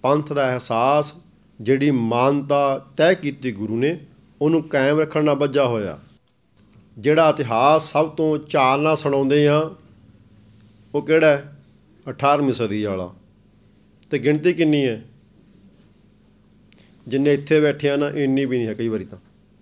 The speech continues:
ਕਿਤੇ ਦੋ ਹੀ ਬੰਦੇ ਦੀਂਦੇ ਆ, ਵੀ ਭਾਈ ਗਰਜਾ ਸਿੰਘ, ਭਾਈ ਬੋਤਾ ਸਿੰਘ।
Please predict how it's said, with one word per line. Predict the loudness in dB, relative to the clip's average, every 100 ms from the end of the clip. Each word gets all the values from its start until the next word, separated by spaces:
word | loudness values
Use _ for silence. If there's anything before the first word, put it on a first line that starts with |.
| _ _ _ _ _ _ _ _ _ _ _ -6
ਕਿਤੇ | -4 -2
ਦੋ | 0 2
ਹੀ | 4
ਬੰਦੇ | 4 2 2
ਦੀਂਦੇ | 2 2 2
ਆ, | 0 -4 -14 -20 _ _ _ _ _ _ -18
ਵੀ |
ਭਾਈ | -6 -4
ਗਰਜਾ | -4 -4 -4 -4
ਸਿੰਘ, | -2 -6 -8 -16 _ _ _ _ _ _ _ _ _
ਭਾਈ | -10
ਬੋਤਾ | -8 -8 -10 -14
ਸਿੰਘ। | -20 -20